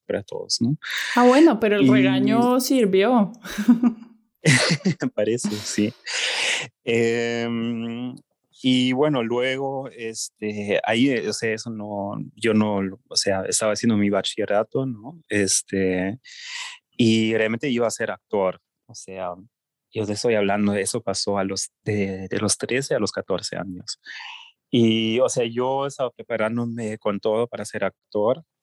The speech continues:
Speaker 1: pero luego, o sea, la, la, es, ya traba-, ya estaba trabajando en, en el teatro incluso, tomando clases de actuación y luego quería ir a la, a la universidad a estudiar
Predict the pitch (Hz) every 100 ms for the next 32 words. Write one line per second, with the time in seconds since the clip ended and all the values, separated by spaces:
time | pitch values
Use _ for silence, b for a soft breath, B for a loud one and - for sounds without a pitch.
0 | - - 120 120 127 143 160 151 - 127
1 | 120 113 110 - 113 113 113 113 113 -
2 | 117 117 - _ - 131 139 185 165 -
3 | 139 156 185 - 113 107 113 120 98 95
4 | 95 - 101 98 95 101 - 98 104 117
5 | 120 - 165 - B B B B - 104
6 | 107 107 110 110 - 120 - 104 107 101
7 | - 113 131 147 - 110 107 107 104 104
8 | 101 101 104 101 98 98 98 95 92 92
9 | 90 92 95 95 95 95 92 - 95 -
10 | - 95 - 95 - 101 98 95 92